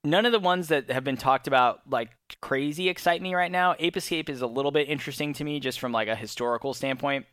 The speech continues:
It's the first game that used dual analog sticks on the PlayStation, um, and made use of those, really. So that's kinda cool, but I'm s-,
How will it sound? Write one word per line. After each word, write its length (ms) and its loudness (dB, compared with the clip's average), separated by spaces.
It's 160 -6
the 80 -6
first 260 -4
game 200 -4
that 280 -4
used 280 -6
dual 240 -4
analog 400 0
sticks 320 -4
on 100 -2
the 80 -8
PlayStation, 640 -4
um, 260 0
and 140 -2
made 200 -2
use 220 -6
of 80 -8
those, 300 -2
really. 300 -4
So 120 2
that's 220 4
kinda 220 0
cool, 500 -2
but 300 2
I'm 120 4
s-, 200 -8